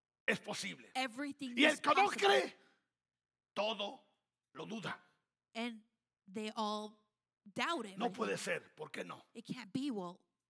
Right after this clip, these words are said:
Speaker 1: ¿Por qué no?
Speaker 2: can't. Why not?
Speaker 1: Grande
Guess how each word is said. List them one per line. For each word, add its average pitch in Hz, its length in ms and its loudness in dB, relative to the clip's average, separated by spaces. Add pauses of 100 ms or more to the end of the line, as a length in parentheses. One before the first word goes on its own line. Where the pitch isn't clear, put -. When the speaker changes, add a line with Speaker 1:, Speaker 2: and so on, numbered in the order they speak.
(140)
Speaker 1:
¿Por 190 140 -12
qué - 120 -6
no? 302 120 -8
Speaker 2:
can't. - 160 -20 (180)
Why 226 180 -6
not? 320 280 -14 (2000)
Speaker 1:
Grande 131 800 -12